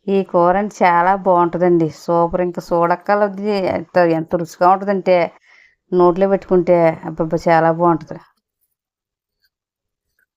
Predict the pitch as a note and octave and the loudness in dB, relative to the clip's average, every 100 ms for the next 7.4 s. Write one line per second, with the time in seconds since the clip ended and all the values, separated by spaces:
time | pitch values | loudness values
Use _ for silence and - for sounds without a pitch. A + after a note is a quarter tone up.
0 | _ _ D#3 E3 E3+ E3 G3 F#3+ - F#3+ | _ _ 0 2 2 0 0 0 2 2
1 | F#3 F3 F3+ E3 D3 C3+ _ _ _ _ | 2 4 2 2 0 -8 _ _ _ _
2 | _ _ _ _ _ _ - F#3+ F#3 F#3 | _ _ _ _ _ _ -4 0 2 0
3 | F3+ F3 E3+ - F#3 E3+ E3+ E3+ - F#3 | 2 2 2 0 0 2 0 0 0 0
4 | G3 F#3+ F3 F#3+ G3 G3 G3+ G3 F#3+ G3 | 0 -2 0 0 0 -2 -2 -2 0 0
5 | F#3+ G3 F#3 F3+ E3+ F3 E3+ F3+ F#3 F#3+ | 0 0 -2 -4 -4 -4 -4 -4 -6 -6
6 | D#3+ _ _ _ _ _ _ _ _ _ | -8 _ _ _ _ _ _ _ _ _
7 | - F#3 - F3 | -14 -12 -6 -4